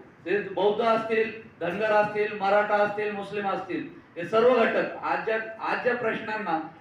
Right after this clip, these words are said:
आज ज्या अडचणींना सामोरे जाते, त्या अडचणींना मार्ग कसा निघेल, यासाठी आपण तिच्या मार्फत ही सत्ता आपल्या ताब्यात ठेवणं गरजेचं आहे.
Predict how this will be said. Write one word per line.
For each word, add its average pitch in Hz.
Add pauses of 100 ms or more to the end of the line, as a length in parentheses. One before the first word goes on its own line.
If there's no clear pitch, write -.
आज 170
ज्या 196
अडचणींना 226
सामोरे 165
जाते, 151 (280)
त्या 175
अडचणींना 233
मार्ग 220
कसा 208
निघेल, 185 (160)
यासाठी 202
आपण 208
तिच्या 220
मार्फत 226 (300)
ही 196
सत्ता -
आपल्या 208
ताब्यात 190
ठेवणं 165
गरजेचं 147
आहे. 120